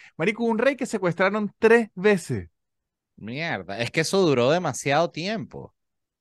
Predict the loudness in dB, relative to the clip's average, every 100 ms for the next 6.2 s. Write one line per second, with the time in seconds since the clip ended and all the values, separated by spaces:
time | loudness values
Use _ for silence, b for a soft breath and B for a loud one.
0 | _ _ -4 0 2 0 -2 0 2 2
1 | 0 0 0 -2 -4 -2 -2 0 -2 -2
2 | 0 0 0 -2 0 0 2 0 -2 -4
3 | -4 -2 0 2 2 4 4 2 2 4
4 | 6 4 4 4 2 2 0 0 0 0
5 | 2 2 0 -2 -4 -6 -6 -2 2 2
6 | 0